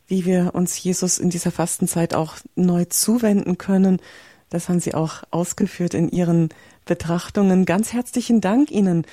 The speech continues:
Pater Martin. Das war Höre Israel, unsere gemeinsame Vorbereitung mit dem Wort Gottes auf den kommenden Sonntag, den dritten Fastensonntag. Pater Martin Baranowski von den Legionären Christi,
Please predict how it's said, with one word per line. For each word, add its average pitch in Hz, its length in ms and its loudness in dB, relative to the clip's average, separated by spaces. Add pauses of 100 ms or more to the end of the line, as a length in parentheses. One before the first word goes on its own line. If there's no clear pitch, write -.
(320)
Pater 185 320 -2
Martin. 180 580 2
Das 180 220 -2
war 214 100 2
Höre 208 260 2
Israel, 214 600 0
unsere 190 260 -6
gemeinsame 175 560 0
Vorbereitung 196 800 0 (420)
mit 202 160 0
dem 226 160 4
Wort 180 220 -4
Gottes 185 420 -4
auf 170 220 -4
den 170 220 0
kommenden 180 500 2
Sonntag, 233 640 0 (440)
den 175 240 2 (140)
dritten 180 340 -2
Fastensonntag. 143 1000 -2 (640)
Pater 180 260 2
Martin 165 500 2
Baranowski 170 640 0
von 208 160 0
den 180 120 2
Legionären 170 580 0
Christi, 202 460 0